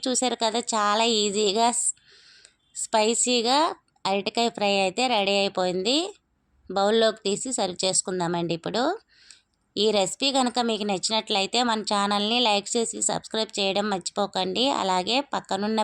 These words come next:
బెల్ ఐకాన్ క్లిక్ చేయడం వల్ల నేను పెట్టే ప్రతి వీడియో మీకు నోటిఫికేషన్ ద్వారా వస్తుంది. లాస్ట్లో ఇలా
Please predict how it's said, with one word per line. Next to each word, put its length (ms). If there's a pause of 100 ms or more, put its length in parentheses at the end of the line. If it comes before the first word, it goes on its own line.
బెల్ 240
ఐకాన్ 360
క్లిక్ 240
చేయడం 260 (100)
వల్ల 160 (720)
నేను 260
పెట్టే 320
ప్రతి 240 (100)
వీడియో 260 (100)
మీకు 220
నోటిఫికేషన్ 580
ద్వారా 260
వస్తుంది. 480 (640)
లాస్ట్లో 540 (120)
ఇలా 140